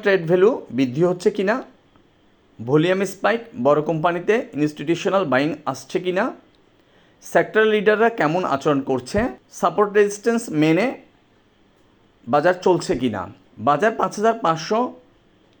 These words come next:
ঘরে ঢুকে গেছে, সুতরাং কারেকশন মানে ভয় নয়,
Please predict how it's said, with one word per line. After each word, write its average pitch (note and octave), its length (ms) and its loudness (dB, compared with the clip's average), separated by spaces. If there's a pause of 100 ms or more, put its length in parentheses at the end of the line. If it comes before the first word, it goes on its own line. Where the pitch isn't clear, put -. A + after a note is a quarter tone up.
(400)
ঘরে D3 320 0
ঢুকে E3+ 260 0
গেছে, C#3 300 0 (440)
সুতরাং F#3+ 460 -2
কারেকশন C#3+ 440 -2
মানে F#3+ 200 0
ভয় C3 300 0
নয়, A#2+ 240 0